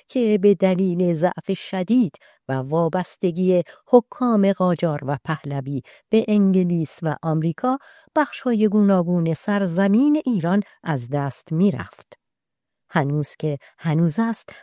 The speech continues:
مردم ایران در سوگ بخش‌هایی در شمال و جنوب ایران هستند که با زورگویی دولت‌های غربی و بی‌عرضگی سران ایران پیش از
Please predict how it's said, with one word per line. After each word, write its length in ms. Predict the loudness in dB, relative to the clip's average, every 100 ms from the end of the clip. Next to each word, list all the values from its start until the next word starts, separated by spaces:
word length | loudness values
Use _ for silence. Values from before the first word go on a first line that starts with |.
| 0
مردم 480 | 2 4 2 2
ایران 520 | 2 4 2 4 2 0 -6 -2
در 160 | -2
سوگ 540 | -2 0 2 4 4 4
بخش‌هایی 640 | 2 0 -2 -4 0 0 -2 -6 _
در 180 | 0 0
شمال 480 | -2 -4 -2 -2 -2
و 80 | -2
جنوب 400 | -2 -2 -2 -4 -2
ایران 320 | -2 -2 -2 -2
هستند 480 | -6 -4 -4 -4
که 240 | -2 -2 -2 -8 -20 _
با 160 | 0 2
زورگویی 880 | 2 2 4 4 2 0 0 2 2
دولت‌های 720 | 2 2 2 0 -2 -2 -2
غربی 560 | -4 -4 -4 -2 0 0 -2 _ _
و 120 | -6 -4
بی‌عرضگی 960 | -2 -2 0 0 2 0 2 2 2 0 _
سران 560 | -8 -2 0 2 4 4
ایران 560 | 4 2 4 4 4 2 -6 _ -4
پیش 360 | 0 0 0
از 140 | -2